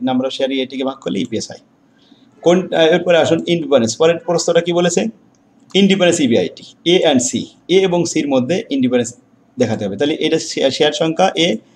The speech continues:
আর শেয়ার সংখ্যা সি। আচ্ছা, এখন আসে এক্স মাইনাস ইন্টারেস্ট, ইন্টারেস্ট আছে এতে দুই লাখ আর সিতে আছে দুই লাখ, চার লক্ষ চল্লিশ হাজার।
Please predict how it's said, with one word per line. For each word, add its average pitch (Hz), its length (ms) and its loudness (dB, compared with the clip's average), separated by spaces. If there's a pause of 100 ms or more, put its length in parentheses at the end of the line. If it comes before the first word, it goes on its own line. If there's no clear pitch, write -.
(240)
আর - 80 -2
শেয়ার 151 200 2
সংখ্যা 208 480 0
সি। 131 320 0 (800)
আচ্ছা, 120 320 2
এখন 185 160 4
আসে 156 160 2
এক্স 180 340 0
মাইনাস 156 340 2
ইন্টারেস্ট, 147 540 0
ইন্টারেস্ট 175 320 0
আছে 180 120 -2
এতে 160 260 0
দুই 165 160 2
লাখ 196 220 2
আর 139 200 4
সিতে 160 280 0
আছে 175 260 0
দুই 147 120 -4
লাখ, 131 200 -4
চার 143 100 2
লক্ষ 135 180 0
চল্লিশ 120 240 0
হাজার। 92 180 -6